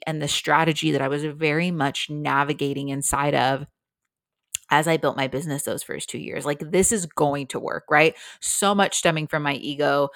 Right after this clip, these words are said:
so much stemming from, you know, how I wanted to appear and what I wanted people to think of me, and honestly, what I wanted to think of myself. Like, I was so desperate to make entrepreneurship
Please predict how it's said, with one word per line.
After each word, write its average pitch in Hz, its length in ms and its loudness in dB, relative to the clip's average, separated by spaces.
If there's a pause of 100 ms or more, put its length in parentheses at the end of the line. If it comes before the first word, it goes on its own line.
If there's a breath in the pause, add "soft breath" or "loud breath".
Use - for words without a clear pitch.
(200 loud breath)
so 185 240 2
much 180 240 2
stemming 156 400 0
from, 147 640 -2
you 156 100 -8
know, 147 120 -2
how 156 300 0
I 156 100 6
wanted 143 320 -2
to - 160 -2
appear 196 720 6
and 147 440 -2
what 147 140 -2
I 147 80 0
wanted 143 300 -6
people - 260 -6
to - 80 -12
think 214 280 4
of 202 120 2
me, 190 320 2
and 151 180 -2 (340 loud breath)
honestly, 247 320 6
what 160 220 4
I 160 80 8
wanted 165 280 0
to 165 60 -4
think - 220 -6
of 147 80 -6
myself. 147 560 0
Like, 156 140 4
I 151 100 2
was 156 160 0
so 160 400 2 (240)
desperate 139 640 4 (360 loud breath)
to - 140 -2
make 156 400 -2
entrepreneurship 147 840 -4